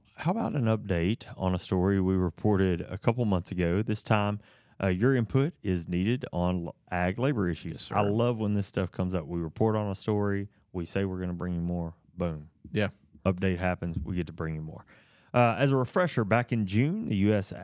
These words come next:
Speaker 1: House Ag Committee leadership announced the formation of the Agricultural Labor Working Group, a bipartisan team of fourteen lawmakers, to develop recommendations to improve the agricultural labor crisis. Uh, Arkansas Congressman Rick Crawford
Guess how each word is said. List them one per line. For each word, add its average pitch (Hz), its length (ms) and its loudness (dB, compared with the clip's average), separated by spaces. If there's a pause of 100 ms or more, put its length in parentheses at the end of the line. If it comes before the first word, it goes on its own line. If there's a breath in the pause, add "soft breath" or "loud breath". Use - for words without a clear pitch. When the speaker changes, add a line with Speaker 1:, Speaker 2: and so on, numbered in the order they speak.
(120)
Speaker 1:
House 110 440 0
Ag 104 300 0
Committee 101 420 2 (340 soft breath)
leadership 120 520 2
announced 98 440 0
the 98 80 0
formation 95 760 0
of 95 300 0
the 87 260 0 (340 soft breath)
Agricultural 104 1000 0
Labor 98 520 0
Working 95 400 -2
Group, 85 380 2
a - 80 -6
bipartisan 92 720 0
team 101 280 0
of 90 100 -2
fourteen 113 460 -2
lawmakers, 87 580 0 (420 soft breath)
to 113 100 2
develop 104 360 4
recommendations 101 720 0
to 104 100 0
improve 101 460 2
the 98 260 0
agricultural 95 760 0
labor 90 340 2
crisis. 104 580 -2 (480 soft breath)
Uh, 92 40 2
Arkansas 101 580 2
Congressman 98 580 0
Rick 98 200 -2
Crawford 131 520 0